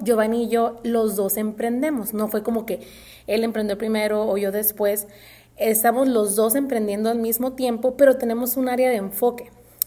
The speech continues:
Por ejemplo, los dos estamos en el mismo negocio, pero él tiene un empleo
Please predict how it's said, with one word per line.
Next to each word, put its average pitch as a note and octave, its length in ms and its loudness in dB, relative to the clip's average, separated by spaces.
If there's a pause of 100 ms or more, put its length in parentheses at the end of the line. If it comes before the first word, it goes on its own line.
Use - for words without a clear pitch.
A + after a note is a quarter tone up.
(120)
Por F#3+ 160 2
ejemplo, A3+ 320 -2
los F#3+ 160 2
dos G3+ 120 -2
estamos A#3 380 -2 (400)
en A#3 160 0
el G3+ 120 -2
mismo G3+ 280 -4
negocio, B3+ 500 0 (400)
pero D4+ 440 8
él B3+ 220 2
tiene B3+ 280 -2
un A#3+ 200 0
empleo B3+ 560 0